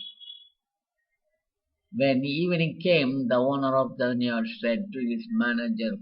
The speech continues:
'Call the laborers and give them their pay, beginning with the last and then going to the first.' When those hired about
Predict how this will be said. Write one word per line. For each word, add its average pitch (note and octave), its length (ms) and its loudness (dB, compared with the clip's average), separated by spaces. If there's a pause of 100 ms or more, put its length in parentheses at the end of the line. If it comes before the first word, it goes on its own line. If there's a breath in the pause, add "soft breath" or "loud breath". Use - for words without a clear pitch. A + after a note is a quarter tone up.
(160)
'Call D#3+ 300 -2
the D3+ 100 2
laborers D3+ 720 0
and B2+ 180 -4
give C#3+ 360 -4
them C3 180 2 (480)
their A#2+ 200 2 (180)
pay, A#2+ 160 -4 (380)
beginning C#3 580 0
with A#2+ 200 -2 (200)
the A2 80 -2 (160)
last C#3+ 420 -4
and A2+ 320 -2
then A2 160 -2 (200)
going A2+ 360 -4 (280)
to A2+ 60 -10 (120)
the G2 100 -6 (300)
first.' - 400 -8 (1800 soft breath)
When E3+ 240 4
those F#3+ 260 2
hired C#3+ 400 4
about A#2+ 400 0